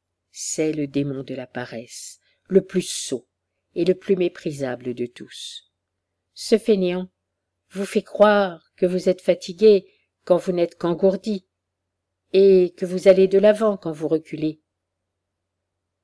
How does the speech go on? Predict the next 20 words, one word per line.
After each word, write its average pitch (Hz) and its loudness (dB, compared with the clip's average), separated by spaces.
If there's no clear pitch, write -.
Il 147 -14
vous 165 -14
porte - 4
à 156 2
dormir 160 -2
à 156 0
la 151 4
maison 180 0
quand 156 0
l'heure 151 0
du 147 -6
travail 196 0
sonne, 156 -6
et 170 2
à 160 6
l'église 175 -2
quand 160 -2
votre 160 -8
curé 180 0
prêche. - -10